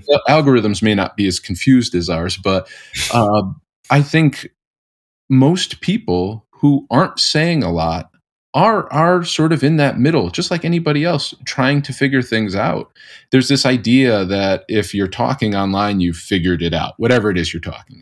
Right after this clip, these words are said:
about. We, I'm sure I could probably speak for the two. We, we have not figured out, we haven't figured out masculinity.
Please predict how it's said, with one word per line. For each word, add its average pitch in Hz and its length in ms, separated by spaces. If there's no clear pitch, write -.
about. 50 200
We, 143 720
I'm 110 160
sure 143 320
I 107 60
could - 160
probably 127 180
speak - 240
for 117 100
the 110 100
two. 135 240
We, 139 180
we 139 180
have 135 200
not 143 300
figured 110 340
out, 95 120
we 90 40
haven't 101 160
figured 110 180
out 107 140
masculinity. 123 680